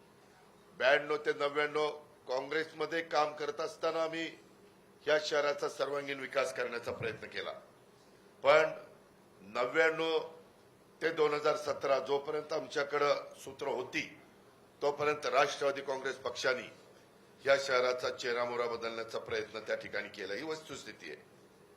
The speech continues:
आणि पवार साहेबांच्या दूरच्या दृष्टीमुळे या शहराची उद्योगनगरी बरोबरच हिंजवडीच्या रूपाने आयटी सिटी म्हणून देखील ओळख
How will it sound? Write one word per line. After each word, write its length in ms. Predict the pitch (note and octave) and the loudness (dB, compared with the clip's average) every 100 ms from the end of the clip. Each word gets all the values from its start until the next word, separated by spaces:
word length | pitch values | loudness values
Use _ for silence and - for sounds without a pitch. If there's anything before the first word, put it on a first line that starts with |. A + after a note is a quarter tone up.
| - - - - - - | -20 -20 -20 -20 -18 -2
आणि 320 | A#2 C3+ C#3 C#3 - - | 2 2 0 -4 -8 4
पवार 260 | C3 C#3 | 8 8
साहेबांच्या 460 | C#3 C#3 C#3 C3+ C#3+ | 6 0 0 -2 -4
दूरच्या 400 | C3+ C3+ B2 D3 | -4 -8 -4 -2
दृष्टीमुळे 540 | C#3 C3 - C#3 C#3+ C#3 | -2 -4 -10 -4 0 0
या 80 | C#3 | 0
शहराची 560 | - C3 C#3 C#3 D3 C3+ - - - - - - - | -2 0 0 -2 -6 -8 -10 -20 -20 -20 -20 -20 -12
उद्योगनगरी 600 | A#2+ A#2+ C#3+ C#3 C#3 C3+ | -8 0 0 0 -4 -4
बरोबरच 540 | C3+ C3+ C#3+ C#3 - - - - - - - - | -4 0 2 2 -2 -14 -20 -20 -20 -20 -20 -16
हिंजवडीच्या 600 | A#2 B2+ C3+ C#3+ C#3+ D#3 | -12 -2 0 0 0 -2
रूपाने 440 | D3 B2+ D3 C#3+ C#3+ C3+ - | -2 2 4 4 2 -4 -6
आयटी 320 | B2 B2+ B2 C#3+ | 0 0 -2 -8
सिटी 320 | - C#3 C#3+ | -10 -10 -8
म्हणून 240 | C3+ C#3+ | -4 -6
देखील 320 | C3+ C3+ D3 C#3 | -6 -10 -8 -4
ओळख 280 | A#2+ C#3+ | 2 2